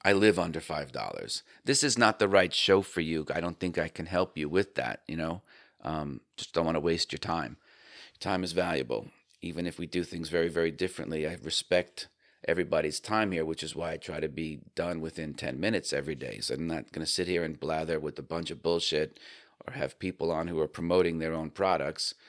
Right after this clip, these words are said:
or, um, you know, get into this throat clearing stuff. Uh, <clears throat> I try to be focused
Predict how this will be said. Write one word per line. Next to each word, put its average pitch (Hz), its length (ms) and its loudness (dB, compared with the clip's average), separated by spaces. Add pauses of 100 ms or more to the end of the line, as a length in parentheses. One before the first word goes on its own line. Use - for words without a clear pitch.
(540)
or, 80 600 -2 (100)
um, 80 540 -6 (880)
you 98 80 -6
know, 87 100 -2
get 85 140 0
into 85 160 -6
this 80 160 -4
throat 95 320 2
clearing 80 400 -2
stuff. 80 460 -6 (1900)
Uh, 69 480 -2
<clears throat> - 60 0
I 180 360 6
try 123 140 4
to 110 80 6
be 92 80 -2
focused 95 640 4